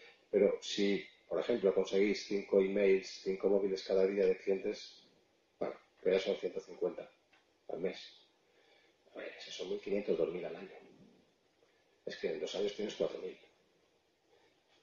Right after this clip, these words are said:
Luego hablaremos del embudo. Eh, ¿cómo es más fácil vender a un cliente tuyo que uno que no lo es? Voy dando alguna pista, ¿no? El tema de la fidelización y de saber quién es tu cliente es importantísimo y hay maneras de saberlo.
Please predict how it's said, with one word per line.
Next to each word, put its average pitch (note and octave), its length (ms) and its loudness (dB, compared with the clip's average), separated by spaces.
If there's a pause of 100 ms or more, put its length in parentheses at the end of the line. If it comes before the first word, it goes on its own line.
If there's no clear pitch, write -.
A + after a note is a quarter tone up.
(140)
Luego A2 140 4
hablaremos F#2+ 340 4
del F2 80 0
embudo. - 320 -10 (1600)
Eh, A2+ 500 10
¿cómo G2+ 240 8
es G#2 60 4
más G2+ 140 0
fácil G2+ 240 4
vender F2+ 220 2
a - 40 0
un F2+ 60 -6
cliente F#2+ 280 -2
tuyo F#2+ 280 0
que F2+ 100 -10
uno F2 240 -6
que F2+ 80 -12
no F2+ 80 -2
lo G2 140 0
es? - 360 -14 (600)
Voy F2+ 120 6
dando F2+ 160 2
alguna E2 240 -4
pista, - 320 -12
¿no? D#3+ 120 -10 (640)
El F2 140 -8
tema G2 220 -2
de F2 80 2
la F2 80 0
fidelización G#2+ 960 0
y F#2+ 40 0
de F2 80 -2
saber F#2+ 280 -2
quién F2+ 160 -8
es - 160 -12
tu - 80 -20
cliente F#2 360 -8
es - 260 -12
importantísimo - 880 -10
y F#2+ 80 -4
hay A2+ 80 2
maneras F2+ 340 0
de D#2+ 60 -8
saberlo. - 420 -4